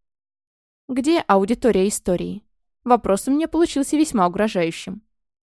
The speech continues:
Парни переглянулись, а Ричард фыркнул, не сдержавшись от смешка. "К сожалению, слишком далеко от полигона, чтобы мы увидели, как Тати будет отвечать на твои вопросы".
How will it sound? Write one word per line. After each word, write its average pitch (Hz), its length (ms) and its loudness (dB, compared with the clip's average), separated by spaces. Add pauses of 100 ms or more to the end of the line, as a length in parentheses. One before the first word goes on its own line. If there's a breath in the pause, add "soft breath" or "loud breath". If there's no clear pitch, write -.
(140)
Парни 233 240 2
переглянулись, 185 800 0
а 294 100 2
Ричард 302 300 0
фыркнул, 208 500 -2
не 247 220 0
сдержавшись 226 560 0
от 233 80 -2
смешка. 208 480 -4 (1040)
"К - 80 -20
сожалению, 220 720 2
слишком 330 380 -2
далеко 320 320 4
от 214 160 4
полигона, 240 480 2
чтобы 185 260 -2
мы 190 160 2
увидели, 185 400 0
как 208 260 -4
Тати 349 300 -2
будет 302 260 0
отвечать 269 460 0
на 202 100 -2
твои 202 220 2
вопросы". 190 560 -4